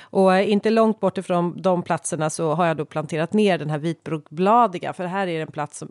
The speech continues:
ingenting annat riktigt vill ta fäste vid. Myskmadra och den vitbrokbladiga kirskålen.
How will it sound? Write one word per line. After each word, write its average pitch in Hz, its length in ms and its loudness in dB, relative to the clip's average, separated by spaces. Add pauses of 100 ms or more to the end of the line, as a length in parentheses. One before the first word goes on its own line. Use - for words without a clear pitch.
ingenting 156 480 -2
annat 147 320 -4
riktigt 165 340 -8
vill 190 560 0
ta 196 120 -2
fäste 202 400 -4
vid. 170 200 -2
Myskmadra 220 840 2
och - 240 -2
den 165 120 -4
vitbrokbladiga 156 880 -4
kirskålen. 165 720 -4